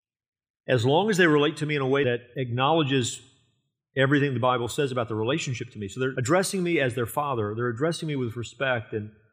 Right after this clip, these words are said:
even a heart of submission. They have every right to love me enough to say, "Dad, that's not right. I mean, the way you spoke to Mom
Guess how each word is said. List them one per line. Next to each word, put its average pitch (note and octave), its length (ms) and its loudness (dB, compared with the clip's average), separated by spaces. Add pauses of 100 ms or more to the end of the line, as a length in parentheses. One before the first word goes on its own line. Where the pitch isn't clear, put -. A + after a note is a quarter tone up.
(400)
even C#3 260 2
a B2 60 2
heart C#3 240 0
of A#2 80 -4
submission. B2 540 -6 (320)
They E3 100 2
have A3 200 0 (120)
every A3 380 -2
right E3+ 480 -2 (1500)
to D3+ 100 4
love E3+ 400 2
me B2 200 0
enough B2 440 -4 (1400)
to C#3 80 2
say, C3+ 180 2
"Dad, D3 220 0
that's E3 220 -6
not C3+ 200 -8
right. C#3+ 380 -10
I - 1500 -20
mean, D3 140 2
the C#3+ 80 6
way D#3+ 140 6
you E3 100 6
spoke E3 320 -6
to C#3 80 -2
Mom B2+ 500 -4